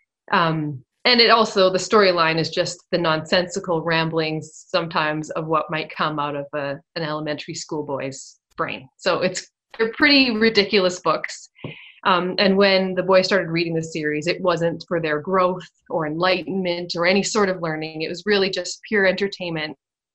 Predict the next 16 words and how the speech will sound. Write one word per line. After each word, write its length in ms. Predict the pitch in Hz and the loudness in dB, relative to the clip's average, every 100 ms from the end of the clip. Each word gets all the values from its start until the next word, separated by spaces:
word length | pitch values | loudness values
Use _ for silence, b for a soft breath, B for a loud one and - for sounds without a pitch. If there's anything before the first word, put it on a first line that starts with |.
| _ - | _ -10
and 260 | 156 156 139 | -8 -8 -10
for 300 | 165 147 139 - _ _ - | -8 -8 -10 -14 _ _ -10
a 40 | 170 | -4
lot 180 | 156 | -4
of 100 | 143 | -4
giggling 400 | 160 165 - - - B B B B - 214 - - | -6 -6 -8 -12 -18 B B B B -8 -8 -6 0
and 200 | 226 226 | 2 2
success. 600 | - 247 - 190 - - | 0 -2 0 -2 -2 -2
That's 240 | 196 190 | 0 0
exactly 360 | 175 190 185 196 | 0 0 0 -2
what 140 | 180 | -2
it's 240 | 175 - | -6 -6
been. 280 | - 160 147 | -2 -2 -4
So 100 | - | -6
the 100 | 165 | -4
boys 320 | 165 185 190 | 2 2 2